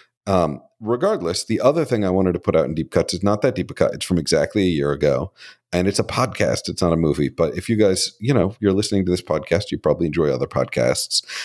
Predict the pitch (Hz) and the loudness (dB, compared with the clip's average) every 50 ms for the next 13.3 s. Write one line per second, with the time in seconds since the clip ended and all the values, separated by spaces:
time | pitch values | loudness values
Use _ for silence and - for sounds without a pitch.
0 | - - - 85 87 87 87 90 92 90 101 - - 101 101 - - 107 104 101 | -12 -12 -6 -2 0 0 2 2 2 0 0 0 0 -2 -2 0 0 0 0 0
1 | - - 92 90 85 87 87 85 85 87 82 76 76 - - 82 82 82 80 80 | -2 -2 0 0 2 2 2 2 2 0 0 0 -2 -4 -2 -2 0 2 2 2
2 | 85 82 78 80 - - 87 - - 80 76 71 73 - - 62 50 - - - | 2 2 2 0 -2 -2 -4 -2 -2 0 0 0 0 -2 -4 -6 -8 -8 -6 -2
3 | - 90 82 76 - - - 80 76 73 - - - 76 69 69 - - - 73 | 0 0 0 0 0 0 0 2 2 0 -2 -2 0 0 0 0 -2 -2 -2 0
4 | 76 - - 92 - - - 87 80 - - 82 71 62 73 73 69 62 64 95 | 0 0 0 -2 -2 0 2 2 2 2 0 -2 0 0 0 0 0 0 -4 -8
5 | - _ _ - - - - - - - - 92 87 95 85 95 85 101 85 98 | -12 _ _ -20 -18 -18 -18 -20 -16 -6 -2 -2 0 0 0 0 -2 0 2 2
6 | 87 85 82 - 85 - - - 117 123 117 117 - - 117 110 104 101 101 110 | 2 0 0 -4 -6 -6 -2 0 0 0 0 -2 -2 -2 0 0 2 0 0 0
7 | 113 131 143 139 139 135 131 123 110 - - 87 82 82 82 73 - - 82 85 | 0 0 0 0 -2 -2 -2 -2 -2 0 2 2 2 2 2 0 -2 -2 0 2
8 | 78 73 71 69 - - 80 73 85 76 73 73 71 69 69 73 - _ _ - | 2 2 2 0 -2 -4 -4 -2 0 2 2 2 2 0 0 -4 -6 _ _ -20
9 | - - _ _ _ - 107 82 - 104 98 87 - - - 87 85 82 - 87 | -20 -20 _ _ _ 0 0 2 2 2 0 0 -2 -4 -2 0 0 0 2 2
10 | 78 80 - - - - - 80 78 - - 85 78 - - 82 76 78 78 71 | 2 2 2 2 0 -2 0 0 0 0 0 -2 -2 -2 0 0 0 0 0 0
11 | - 71 71 - - 73 71 69 - - 78 - - 73 - 73 69 71 - - | 2 2 0 0 0 -2 -2 -4 -4 -6 -4 -4 -4 -4 -2 -2 -2 -2 0 0
12 | 73 73 71 67 67 65 - - 76 - - 73 71 69 67 71 67 - - 73 | 0 0 0 -2 -4 -4 -4 -2 -2 0 2 2 2 2 0 -2 -2 0 2 2
13 | 73 71 69 69 69 73 | 2 2 2 0 -2 -6